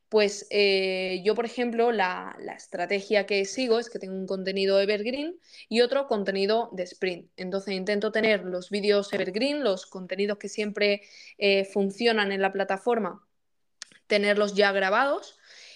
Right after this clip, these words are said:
y si surge alguna tendencia, algún contenido del que yo tenga que hablar, pues en ese momento preparo el vídeo, pero tener otros con antelación, ya que hoy en día la planificación es, eh,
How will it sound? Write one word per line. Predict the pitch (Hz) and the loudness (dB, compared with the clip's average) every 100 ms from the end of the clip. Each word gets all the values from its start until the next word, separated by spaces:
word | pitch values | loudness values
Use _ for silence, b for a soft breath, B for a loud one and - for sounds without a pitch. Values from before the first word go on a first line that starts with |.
| b | b
y | 269 302 330 | -2 0 -2
si | - 214 | -6 -4
surge | 202 220 214 | 0 0 2
alguna | 190 185 180 185 185 185 185 - | 2 0 -6 -4 -4 -4 -6 -2
tendencia, | 196 190 214 294 - 254 285 | -2 0 0 0 -4 -2 0
algún | 277 196 202 190 | 0 -2 -2 -2
contenido | 202 190 185 190 233 254 190 180 | -4 -4 -2 -2 0 0 0 -2
del | 180 175 180 | -6 -6 -2
que | 185 | 2
yo | 196 | 2
tenga | 202 208 196 | 0 -2 -2
que | 202 | 0
hablar, | 196 214 311 - B B - | 2 4 2 0 B B 0
pues | 226 226 | 0 0
en | 226 | -4
ese | 226 | -4
momento | 240 220 220 247 | -2 -2 0 -2
preparo | 214 190 185 | -2 -2 0
el | 185 | 0
vídeo, | 185 214 269 | -2 0 0
pero | 262 196 | 0 -4
tener | 190 185 196 - | -4 -6 -4 -2
otros | 208 214 220 | -2 -2 -6
con | 208 | -6
antelación, | 185 180 180 185 - 180 - b b b _ | -6 -6 -8 -8 -8 -8 -12 b b b _
ya | 196 196 | 0 0
que | 208 196 196 190 190 | 2 2 4 4 2
hoy | 196 208 | 2 0
en | 208 | 0
día | 214 220 | 2 2
la | 196 | 2
planificación | 196 190 185 185 196 190 185 202 214 233 - | -2 -4 -6 -8 -6 -4 -4 0 0 0 -2
es, | 196 190 - - | -4 -4 -8 -8
eh, | 196 185 185 175 | -6 -4 -4 -6